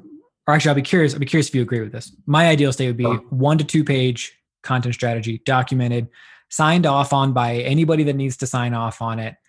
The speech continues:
Speaker 1: so you can just execute on it. Because the execution so often is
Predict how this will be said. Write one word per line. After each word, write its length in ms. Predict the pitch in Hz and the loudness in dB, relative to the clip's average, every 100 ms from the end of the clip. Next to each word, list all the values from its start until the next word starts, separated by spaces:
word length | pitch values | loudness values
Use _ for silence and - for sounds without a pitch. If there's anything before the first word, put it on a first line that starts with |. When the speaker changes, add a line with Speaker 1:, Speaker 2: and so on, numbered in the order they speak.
| _ - _ | _ -20 _
Speaker 1:
so 120 | - | -2
you 200 | 135 131 | 0 0
can 360 | 123 123 110 104 _ _ | 0 -2 -2 -6 _ _
just 260 | - 135 - | -2 -2 -2
execute 380 | 123 - - 117 | -6 -6 -8 -6
on 140 | 117 | -6
it. 100 | 123 | -4
Because 200 | 143 147 | 0 0
the 80 | 170 | 2
execution 560 | 196 196 - 185 170 151 | 0 0 0 2 2 0
so 180 | 147 127 | 0 2
often 320 | 127 127 127 | 0 0 -4
is 200 | 113 | -4